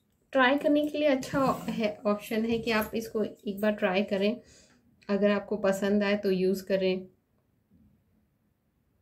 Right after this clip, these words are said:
पर, अ, मुझे ठीक लगा ये oil, not, uh, too good, not too bad, मतलब, uh, average है।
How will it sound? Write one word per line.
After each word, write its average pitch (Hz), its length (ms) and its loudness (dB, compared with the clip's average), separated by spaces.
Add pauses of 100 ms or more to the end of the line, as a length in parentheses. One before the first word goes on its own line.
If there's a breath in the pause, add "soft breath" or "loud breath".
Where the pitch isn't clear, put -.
(600 soft breath)
पर, 285 80 2
अ, 247 240 -2 (760)
मुझे 302 260 0
ठीक 311 320 -2
लगा 185 260 2
ये 180 220 -2
oil, 185 400 -2 (320 loud breath)
not, 240 260 -2
uh, 185 260 2
too 254 280 0
good, 262 320 4
not 202 260 0 (160)
too 220 160 -6
bad, 214 320 2
मतलब, 220 460 -2
uh, 190 160 2
average 202 640 0
है। 349 160 0